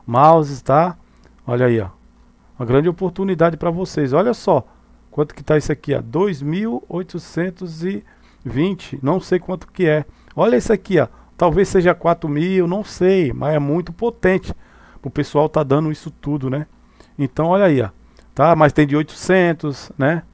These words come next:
Tem mais barato também, ó, seiscentos. Aí vocês aproveitar mesmo o leilão, tá? Aí, ó, monitores, monitores,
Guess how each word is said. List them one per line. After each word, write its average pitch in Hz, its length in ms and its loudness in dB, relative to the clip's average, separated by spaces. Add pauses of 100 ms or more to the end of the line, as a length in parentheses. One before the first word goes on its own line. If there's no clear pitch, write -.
(520)
Tem 135 100 -2
mais 135 220 0
barato 170 440 2
também, 151 300 -2
ó, 123 60 -2
seiscentos. 156 960 -4 (800)
Aí 135 200 -2
vocês 185 500 -2
aproveitar 190 760 0
mesmo 185 480 0 (360)
o 156 120 -4
leilão, 160 580 2 (280)
tá? 135 300 -2 (500)
Aí, 123 240 -4
ó, 110 40 -4
monitores, 123 1160 -4 (280)
monitores, 113 640 -4